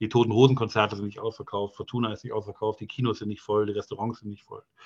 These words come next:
die Leute haben alle gelernt, äh, zu Hause ist auch schön, ähm, ich habe mir eine neue Minibar eingerichtet, ich habe einen neuen großen Fernseher, äh, ich bleib zu Hause. Und die Leute zu aktivieren,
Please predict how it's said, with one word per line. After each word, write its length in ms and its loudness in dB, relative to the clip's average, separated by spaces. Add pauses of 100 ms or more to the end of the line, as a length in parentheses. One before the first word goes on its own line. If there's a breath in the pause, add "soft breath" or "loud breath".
(420 loud breath)
die 60 0
Leute 260 6
haben 160 0
alle 180 2
gelernt, 540 0
äh, 240 0
zu 160 -4
Hause 260 6
ist 100 -8
auch 200 0
schön, 480 0 (420 loud breath)
ähm, 560 0
ich 180 -4
habe 100 2
mir 120 2
eine 60 2
neue 200 2
Minibar 720 2
eingerichtet, 500 -2
ich 100 -8
habe 100 0
einen 60 -2
neuen 260 0
großen 360 -2
Fernseher, 640 0 (440 loud breath)
äh, 300 -4
ich 220 -14
bleib 260 4
zu 140 -4
Hause. 300 2
Und 200 -10
die 80 -2
Leute 340 8
zu 160 -8
aktivieren, 800 -2